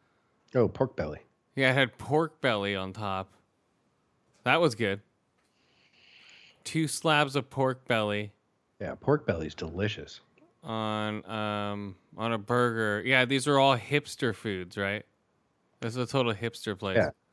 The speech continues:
Speaker 1: I mean, the plates were little <clears throat> tiny fucking cast iron skillets.
Speaker 2: Oh, yeah,
Speaker 1: Like,
Speaker 2: that's
Speaker 1: they
Speaker 2: right.
Speaker 1: didn't use plates. They just, they had little skillets.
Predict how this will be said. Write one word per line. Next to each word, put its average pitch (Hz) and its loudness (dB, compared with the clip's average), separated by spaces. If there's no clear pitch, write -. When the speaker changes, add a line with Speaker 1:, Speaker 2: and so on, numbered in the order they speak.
Speaker 1:
I 147 2
mean, 151 8
the 147 4
plates 175 0
were 143 6
little 139 6
<clears throat> - -4
tiny 127 2
fucking 117 0
cast 123 -2
iron 117 2
skillets. - -2
Speaker 2:
Oh, 160 4
yeah, 180 6
Speaker 1:
Like, 156 6
Speaker 2:
that's 147 4
Speaker 1:
they 156 4
Speaker 2:
right. 156 6
Speaker 1:
didn't 139 4
use 131 6
plates. 127 2
They 120 2
just, 120 -2
they 151 6
had 131 2
little 123 4
skillets. - -2